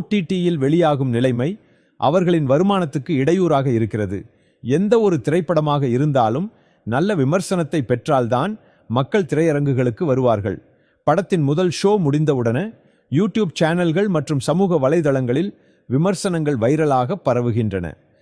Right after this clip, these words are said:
இதனால் படம் சுமார்தான் என்ற விமர்சனம் கிடைத்தால் மக்கள் நேரில் சென்று பார்க்காமல் நான்கு வாரங்களுக்கு பிறகு ஓ டி டியில் பார்த்துக்கலாம் என்ற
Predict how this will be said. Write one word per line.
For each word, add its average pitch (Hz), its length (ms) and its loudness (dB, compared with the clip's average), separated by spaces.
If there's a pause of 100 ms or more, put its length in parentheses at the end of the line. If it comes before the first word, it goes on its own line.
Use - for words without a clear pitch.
(180)
இதனால் 131 420 -2 (340)
படம் 165 300 2
சுமார்தான் 160 640 -2 (260)
என்ற 123 260 0
விமர்சனம் 123 640 -2
கிடைத்தால் 107 520 -2 (460)
மக்கள் 185 400 -2
நேரில் 147 440 0
சென்று 139 280 -2
பார்க்காமல் 117 640 -2 (400)
நான்கு 175 480 0
வாரங்களுக்கு 147 680 0
பிறகு 123 400 -2 (440)
ஓ 127 200 0
டி 220 180 -2
டியில் 160 340 -2
பார்த்துக்கலாம் 113 680 -2 (100)
என்ற 123 200 -2